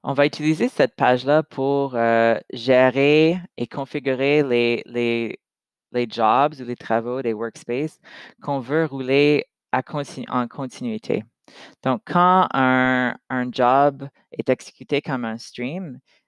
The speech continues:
ça, c'est-à-dire qu'il va redémarrer automatiquement, peu importe si, euh, la, la tâche a été complétée avec succès ou si ça a été un échec, il va toujours redémarrer,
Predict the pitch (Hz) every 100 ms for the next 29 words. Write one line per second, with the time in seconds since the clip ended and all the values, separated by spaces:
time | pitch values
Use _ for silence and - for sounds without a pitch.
0 | _ - - - - 135 120 180 - 135
1 | 120 123 135 180 160 143 127 127 143 131
2 | - 123 117 120 - 123 175 - _ _
3 | _ - 160 156 190 185 - - - 170
4 | 175 185 - _ _ - 120 120 120 120
5 | 120 - _ _ _ _ - 131 123 104
6 | 120 - 143 156 143 120 120 110 _ 147
7 | 139 131 123 - 127 135 135 - - 117
8 | 117 - - - - 143 156 - 135 147
9 | 135 - 135 120 117 123 117 110 - 151
10 | - 120 113 - 127 123 131 139 131 131
11 | 123 120 117 123 143 160